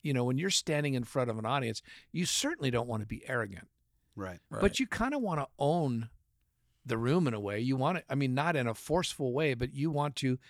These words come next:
Speaker 1: connect with that audience. You want it to go well. You don't want just a base hit.
Speaker 2: Yeah.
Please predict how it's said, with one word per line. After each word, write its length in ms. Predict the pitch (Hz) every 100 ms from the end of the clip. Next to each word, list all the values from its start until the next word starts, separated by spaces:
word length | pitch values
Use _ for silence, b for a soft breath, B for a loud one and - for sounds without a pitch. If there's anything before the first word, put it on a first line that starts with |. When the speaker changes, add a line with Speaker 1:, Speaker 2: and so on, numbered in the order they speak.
| b
Speaker 1:
connect 500 | - 123 113 120 131
with 140 | 123 117
that 180 | 117 110
audience. 540 | 135 165 165 170 - - B B B
You 160 | 139 196
want 240 | 202 269
it 80 | 254
to 100 | -
go 180 | 123 117
well. 460 | 107 123 123 95 95
You 140 | 113
don't 280 | 110 131 131
want 240 | 135 120
just 260 | 104 113 -
a 40 |
base 320 | 107 101 107 -
hit. 300 | 170 156 110 -
Speaker 2:
Yeah. 280 | 117 107